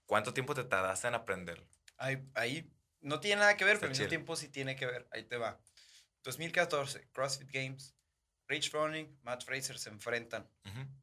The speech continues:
Speaker 2: Y siempre dicen lo mismo, ¿no? Ahí están los dos. ¿Quién se adapta mejor? ¿Quién gana? Si ya estamos aquí.
Speaker 1: Ujú.
Speaker 2: Ganó Froning. No, es que, no, Matt Fraser era bárbaro. Si lo hubieras, si lo hubieras agarrado en su, en su pick,
Speaker 1: Sí,
Speaker 2: te
Speaker 1: sí.
Speaker 2: hubiera ganado.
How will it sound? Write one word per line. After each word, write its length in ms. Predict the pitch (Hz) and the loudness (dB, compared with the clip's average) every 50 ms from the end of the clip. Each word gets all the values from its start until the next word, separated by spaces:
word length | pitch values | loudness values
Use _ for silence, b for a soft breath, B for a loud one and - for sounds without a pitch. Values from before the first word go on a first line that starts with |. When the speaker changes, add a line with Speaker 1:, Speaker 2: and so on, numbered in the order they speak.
| _ _ _ _ _ _ _ | _ _ _ _ _ _ _
Speaker 2:
Y 80 | - - | -2 -2
siempre 320 | - 131 117 107 139 151 | -2 -2 -2 -2 0 0
dicen 220 | 147 139 139 143 | 0 0 -2 -4
lo 60 | 131 120 | -4 -4
mismo, 300 | 120 120 120 120 117 113 | -4 -6 -8 -8 -10 -8
¿no? 240 | 117 127 135 135 - - | -8 -8 -8 -10 -8 -4
Ahí 140 | 113 120 139 | -2 0 0
están 280 | 147 139 - 156 151 | 0 2 2 2 2
los 160 | 156 160 147 131 | 2 0 0 2
dos. 420 | 139 131 120 - - - - _ _ _ _ _ _ _ _ _ _ _ _ _ - | 2 2 2 0 -4 -12 -14 _ _ _ _ _ _ _ _ _ _ _ _ _ -6
¿Quién 240 | - 165 180 196 190 | 0 2 2 4 4
se 100 | 170 175 | 4 6
adapta 260 | 165 160 160 - 151 147 | 6 6 6 4 -2 -2
mejor? 380 | 143 127 - - 120 98 - - | -2 -6 -8 -8 -14 -16 -10 -2
¿Quién 220 | - 147 160 165 | 0 0 0 4
gana? 260 | 143 131 123 117 107 98 | 4 4 4 4 2 -4
Si 180 | - - 117 | -4 -4 0
ya 100 | 117 139 | 0 0
estamos 340 | 139 139 - 156 156 165 143 | 0 4 4 2 2 2 -4
aquí. 320 | 135 120 135 107 107 - _ - | -4 -6 -6 -10 -16 -18 _ -10
Speaker 1:
Ujú. 160 | 104 104 107 123 135 135 - | -8 -6 -6 -6 -8 -8 -4
Speaker 2:
Ganó 300 | 120 117 113 117 120 113 | -4 -2 -2 -2 -4 -6
Froning. 360 | - 117 107 101 101 95 95 _ _ _ _ _ _ _ _ _ - - - | -4 -6 -6 -8 -8 -12 -20 _ _ _ _ _ _ _ _ _ -20 -14 -6
No, 220 | - - 113 110 - | -2 0 2 2 2
es 100 | - - | 0 -2
que, 120 | - - - - - - - _ _ - - - _ _ _ _ - | -4 -6 -8 -10 -12 -14 -20 _ _ -16 -16 -16 _ _ _ _ -14
no, 140 | - 64 73 | -10 -10 -10
Matt 320 | - 120 117 127 147 147 - | -8 -8 -4 -4 -4 -4 -2
Fraser 300 | 170 160 - - 156 135 | -4 -4 -2 -2 -2 0
era 200 | 127 123 117 107 | 0 0 0 0
bárbaro. 580 | - - - - - 67 69 69 73 71 - - | 0 -4 -6 -6 -10 -12 -10 -8 -10 -10 -10 -10
Si 140 | - - | -8 -8
lo 120 | 131 127 120 | -6 -6 -2
hubieras, 340 | 123 139 156 156 143 139 135 B B B B B B | 0 4 4 4 2 2 -10 B B B B B B
si 80 | - 147 | -2 2
lo 80 | 143 | 4
hubieras 240 | 151 165 185 190 175 | 6 6 6 6 6
agarrado 440 | 180 151 139 131 131 139 151 175 190 | 6 6 6 6 6 8 6 6 4
en 60 | 185 | 2
su, 200 | - - 147 127 | 0 0 0 2
en 120 | 127 123 117 | 0 0 0
su 200 | 117 123 107 - | -4 -6 -8 -6
pick, 260 | - 165 190 202 - | -2 -2 -2 -2 -2
Speaker 1:
Sí, 60 | - | -2
Speaker 2:
te 180 | - 117 123 123 | 0 0 2 2
Speaker 1:
sí. 40 | 131 | 0
Speaker 2:
hubiera 220 | 127 127 135 147 156 | 2 4 6 6 6
ganado. 480 | 139 123 117 123 123 123 123 - - | 6 4 4 4 2 2 2 -2 -8